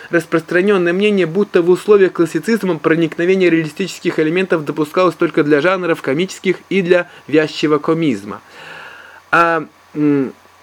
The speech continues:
требование не обманывать ни себя, ни других, выставленное Новиковым в «Живописце», это программа, идущая вразрез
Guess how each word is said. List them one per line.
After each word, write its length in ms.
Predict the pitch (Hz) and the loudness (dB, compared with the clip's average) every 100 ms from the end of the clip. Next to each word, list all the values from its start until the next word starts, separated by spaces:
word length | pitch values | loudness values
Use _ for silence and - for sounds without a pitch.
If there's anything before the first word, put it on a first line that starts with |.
| 156 | -4
требование 720 | 220 254 214 156 139 131 117 | 0 2 2 2 2 2 0
не 260 | 104 190 233 | 0 0 2
обманывать 760 | 160 139 135 175 196 175 143 - | 0 -2 -2 0 0 0 -2 -4
ни 180 | 160 202 | -4 -4
себя, 320 | 202 170 180 | -2 -2 -2
ни 100 | 151 | -2
других, 480 | 131 151 226 269 180 | -2 -2 -2 -4 0
выставленное 540 | 165 - 151 139 135 | -2 0 0 0 0
Новиковым 600 | 135 143 147 170 135 120 | 0 0 2 4 4 2
в 140 | - 117 | -6 0
«Живописце», 560 | 147 151 165 139 - | 2 2 -2 -4 -4
это 140 | 113 113 | -4 -2
программа, 640 | 123 135 175 208 180 127 | -2 0 2 2 0 -4
идущая 420 | 143 196 - 147 | -2 -4 -2 0
вразрез 540 | 127 127 165 214 214 | 0 0 2 0 0